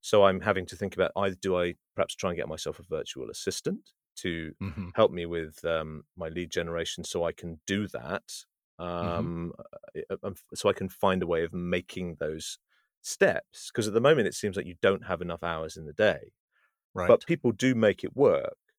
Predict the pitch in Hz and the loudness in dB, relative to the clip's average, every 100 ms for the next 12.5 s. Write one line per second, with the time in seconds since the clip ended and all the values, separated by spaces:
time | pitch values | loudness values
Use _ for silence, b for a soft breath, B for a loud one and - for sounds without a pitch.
0 | _ _ 120 123 165 - 131 - - 110 | _ _ 8 8 6 6 4 2 0 0
1 | 92 - 82 78 90 90 87 - - 87 | 0 -2 -4 -4 -2 -2 -2 -6 -10 -6
2 | 85 85 - - - - - - 98 - | -4 -4 -6 -14 -20 -20 -16 -6 -2 0
3 | 98 92 87 - 101 90 85 82 117 92 | 0 -2 -4 -4 -4 0 0 4 6 6
4 | 78 107 113 95 - 107 80 73 - _ | 2 0 0 0 -2 -4 -4 -8 -10 _
5 | _ _ _ - 92 117 104 104 95 90 | _ _ _ -8 -4 0 4 4 4 0
6 | 87 - 98 92 90 87 92 95 - 127 | 0 4 6 6 4 -2 -4 -4 0 2
7 | 143 - 123 107 92 101 - 101 - 92 | 2 4 4 4 2 -4 -4 -8 -6 -2
8 | 98 117 113 78 73 - - - - 82 | 4 6 6 2 -8 -8 -14 -14 -10 -8
9 | 87 82 - 113 98 - 78 73 73 78 | -8 -6 4 4 4 -4 -12 -10 -12 -10
10 | 78 - 85 80 b b _ 92 - - | -14 -6 -6 -6 b b _ -6 -4 2
11 | 127 95 80 - 90 - - 82 87 80 | 2 2 -2 -4 -6 -8 -10 -8 -8 -8
12 | 78 - 82 - 87 | -10 -12 -12 -8 -8